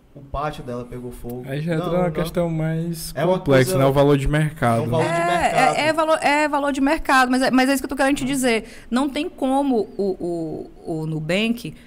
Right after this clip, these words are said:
Speaker 3: ser mais valioso do que o Itaú. Porque os produtos do, do, do Nubank, tipo, eles não têm manutenção de conta, co-, eles estão agora começando com, com pequenos serviços.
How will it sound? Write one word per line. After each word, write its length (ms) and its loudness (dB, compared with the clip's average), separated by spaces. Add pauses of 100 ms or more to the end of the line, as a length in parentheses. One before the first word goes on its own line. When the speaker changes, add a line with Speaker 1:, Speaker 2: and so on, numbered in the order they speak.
(120)
Speaker 3:
ser 380 2
mais 280 4
valioso 360 -2
do 60 -8
que 100 -4
o 60 0
Itaú. 440 2 (720)
Porque 400 0
os 180 -2
produtos 540 0
do, 220 -2
do, 420 -4
do 80 -6
Nubank, 400 -2
tipo, 180 -10
eles 160 -4
não 160 -2
têm 120 -2
manutenção 420 -4
de 80 -6
conta, 640 2
co-, 140 -4
eles 340 0
estão 160 0
agora 580 4
começando 760 -2
com, 400 -2 (100)
com 260 -2
pequenos 360 -2
serviços. 720 -4